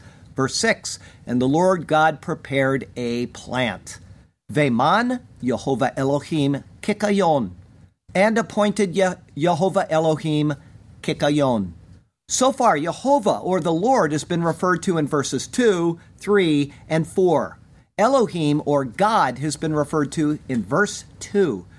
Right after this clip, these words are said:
Now, Yehovah Elohim, or the Lord God, is referred to. It is he who does the preparing.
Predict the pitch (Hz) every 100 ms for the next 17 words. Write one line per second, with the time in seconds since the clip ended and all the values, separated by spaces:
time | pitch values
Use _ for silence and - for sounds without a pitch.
0 | - _ 156 220 208 151 156 - 262 311
1 | 320 - 240 190 135 151 131 170 156 143
2 | 139 135 214 247 247 151 185 208 208 202
3 | 135 175 185 139 123 135 151 143 165 165
4 | 185 185 156 123 98 - - - - -
5 | 202 202 196 - 262 311 294 302 190 202
6 | 196 214 214 208 226 254 247 120 90